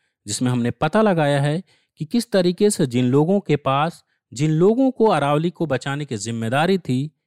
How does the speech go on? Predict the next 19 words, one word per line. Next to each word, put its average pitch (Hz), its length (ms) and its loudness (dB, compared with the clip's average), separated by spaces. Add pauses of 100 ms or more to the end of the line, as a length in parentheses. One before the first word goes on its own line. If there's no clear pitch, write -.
(200)
जैसे 190 480 0 (200)
पूर्व 196 160 2
पर्यावरण 113 540 -2
मंत्री 175 480 -2 (420)
या 127 80 0
दूसरे 226 440 0
नेता, 110 540 -4 (240)
उन्होंने 185 420 2
ही 175 220 -2 (100)
अरावली 135 440 0
में 135 280 -4
जमीनें 131 460 -4
कब्जाई 123 580 -4 (400)
और 117 100 -2
अवैध 170 440 -2
तरीके 131 360 0
से 117 360 -6
निर्माण 117 420 0
किया। 101 360 -4